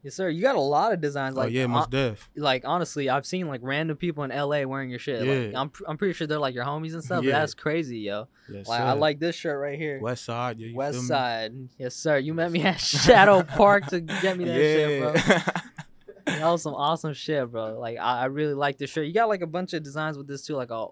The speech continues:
Speaker 1: all-white one,
Speaker 2: Yeah.
Speaker 1: all-red
Speaker 2: Yes,
Speaker 1: one.
Speaker 2: sir.
Speaker 1: That's cool, man. So, like, uh, how long have you been recording music for?
Speaker 2: Uh, yeah, I'll say, like, twenty seventeen. Really?
Speaker 1: Twenty seventeen?
Speaker 2: Yeah.
Speaker 1: Okay.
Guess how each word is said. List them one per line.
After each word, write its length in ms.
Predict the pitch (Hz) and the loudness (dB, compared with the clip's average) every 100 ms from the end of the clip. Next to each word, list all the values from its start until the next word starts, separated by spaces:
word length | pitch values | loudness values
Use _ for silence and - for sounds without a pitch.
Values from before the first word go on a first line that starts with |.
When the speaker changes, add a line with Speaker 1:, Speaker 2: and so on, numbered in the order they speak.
| - | -6
Speaker 1:
all-white 480 | 127 135 131 139 143 | 0 2 4 4 2
one, 160 | 139 113 | -2 -2
Speaker 2:
Yeah. 260 | 113 - 131 | -2 -4 -4
Speaker 1:
all-red 460 | 117 123 127 131 | -2 -2 -2 -4
Speaker 2:
Yes, 80 | 127 | -6
Speaker 1:
one. 160 | 127 127 | -8 -8
Speaker 2:
sir. 260 | 123 110 107 - | -8 -10 -12 -12
Speaker 1:
That's 160 | 127 | -12
cool, 320 | - 147 127 110 | -6 -4 -4 -4
man. 240 | 107 113 _ _ _ _ _ - | -8 -12 _ _ _ _ _ -8
So, 200 | 160 151 | -4 0
like, 300 | 147 135 160 | -2 -2 -2
uh, 420 | 143 131 123 107 - | 0 0 -2 -4 -6
how 160 | 165 | -2
long 200 | 170 180 | 0 0
have 120 | 170 160 | -2 -4
you 60 | |
been 120 | 151 | -6
recording 340 | 135 - 151 127 | -8 -4 -4 -4
music 280 | 143 131 117 | -8 -8 -8
for? 320 | 113 104 113 _ 95 | -8 -8 -12 _ -20
Speaker 2:
Uh, 60 | 92 90 - - _ _ _ | -18 -20 -20 -20 _ _ _
yeah, 160 | 104 110 | -8 -6
I'll 100 | 113 | -6
say, 180 | - 117 | -6 -8
like, 200 | 104 101 | -8 -10
twenty 260 | 120 113 | -8 -8
seventeen. 640 | 98 117 113 110 131 127 123 | -8 -8 -8 -8 -6 -4 -4
Really? 120 | 113 - - | -8 -14 -8
Speaker 1:
Twenty 180 | 127 123 | -4 0
seventeen? 500 | 139 131 139 110 104 | 0 -2 -4 -6 -6
Speaker 2:
Yeah. 460 | 107 - _ 123 | -8 -14 _ -8
Speaker 1:
Okay. 200 | 120 101 | -4 -4